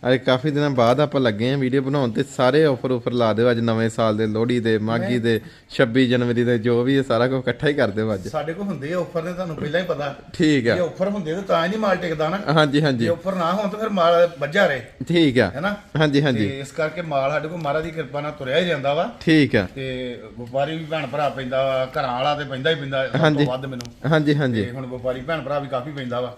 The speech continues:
Speaker 1: ਠੀਕ ਹੈ ਜੀ।
Speaker 2: ਇਸ ਕਰਕੇ ਮਾਲ ਤੁਰਿਆ ਜਾਂਦਾ, ਮਾਲ ਸਾਫ਼ ਸੁਥਰਾ ਲਿਆਈਦਾ ਵਾ, ਠੰਡਾ ਧੀਰਾ ਲਿਆਈਦਾ ਵਾ।
Speaker 1: ਹਾਂਜੀ, ਹਾਂਜੀ।
Speaker 2: ਵੱਡੀ ਸਭ ਤੋਂ ਗੱਲ ਜਿਹੜੀ।
Speaker 1: ਠੀਕ ਹੈ।
Speaker 2: ਤੇ ਬਾਕੀ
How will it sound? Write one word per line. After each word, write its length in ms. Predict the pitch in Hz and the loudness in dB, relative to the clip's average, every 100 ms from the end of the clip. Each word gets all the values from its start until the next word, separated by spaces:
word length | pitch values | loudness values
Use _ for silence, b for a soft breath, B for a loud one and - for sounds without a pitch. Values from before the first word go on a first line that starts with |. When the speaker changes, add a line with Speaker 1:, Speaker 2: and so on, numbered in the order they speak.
| - | -2
Speaker 1:
ਠੀਕ 340 | 175 165 143 | 4 4 6
ਹੈ 80 | 123 | 4
ਜੀ। 100 | 98 | 4
Speaker 2:
ਇਸ 60 | 92 | -2
ਕਰਕੇ 220 | 139 147 | -6 -8
ਮਾਲ 300 | 147 131 127 | -4 -2 -2
ਤੁਰਿਆ 220 | 123 127 | -4 -2
ਜਾਂਦਾ, 180 | 127 165 | -2 -2
ਮਾਲ 260 | 180 180 185 | -2 -4 0
ਸਾਫ਼ 280 | 175 160 | 0 -2
ਸੁਥਰਾ 200 | 175 175 | -4 -4
ਲਿਆਈਦਾ 320 | 185 196 147 147 | -2 -2 -2 -2
ਵਾ, 80 | |
ਠੰਡਾ 300 | 165 139 170 | -2 -2 0
ਧੀਰਾ 220 | 175 180 147 | 0 -2 -2
ਲਿਆਈਦਾ 280 | 160 151 | -2 -2
ਵਾ। 200 | 135 135 135 | -2 -2 2
Speaker 1:
ਹਾਂਜੀ, 280 | 165 147 156 | 2 4 2
ਹਾਂਜੀ। 200 | 147 127 | 4 2
Speaker 2:
ਵੱਡੀ 180 | 143 135 | 0 -4
ਸਭ 160 | 147 | -6
ਤੋਂ 120 | 170 | -6
ਗੱਲ 240 | 135 120 117 | -4 -4 -6
ਜਿਹੜੀ। 220 | 113 107 - | -12 -16 -18
Speaker 1:
ਠੀਕ 380 | - 170 143 120 | 0 4 4 2
ਹੈ। 60 | 90 | -4
Speaker 2:
ਤੇ 180 | 127 123 | -4 -6
ਬਾਕੀ 340 | 139 139 | -6 -6